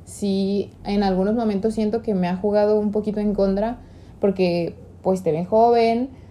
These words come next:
y a veces ya por eso creen que no sabes, eh, que sí, ¿no? Que pues tú qué vas a saber si vas llegando y yo tengo tantos años trabajando aquí, eh, o haciendo esto del deporte, y pues qué vas a venir tú a decirme.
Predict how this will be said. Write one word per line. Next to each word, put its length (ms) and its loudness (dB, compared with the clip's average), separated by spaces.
y 200 4
a 100 10
veces 260 4
ya 180 4
por 160 4
eso 240 2
creen 240 0
que 120 -2
no 160 0
sabes, 800 2
eh, 440 0
que 760 -2
sí, 240 -4
¿no? 240 0
Que 560 -2
pues 280 2
tú 140 -4
qué 80 -2
vas 180 0
a 80 -4
saber 360 -2
si 180 -4
vas 220 2
llegando 520 0
y 100 -2
yo 140 -2
tengo 380 -2
tantos 400 -2
años 280 -4
trabajando 600 -2
aquí, 360 -4
eh, 360 0
o 80 6
haciendo 460 2
esto 300 0
del 220 4
deporte, 440 0
y 40 -6
pues 160 -8
qué 120 -4
vas 160 -2
a 40 0
venir 320 -2
tú 80 -4
a 80 0
decirme. 480 0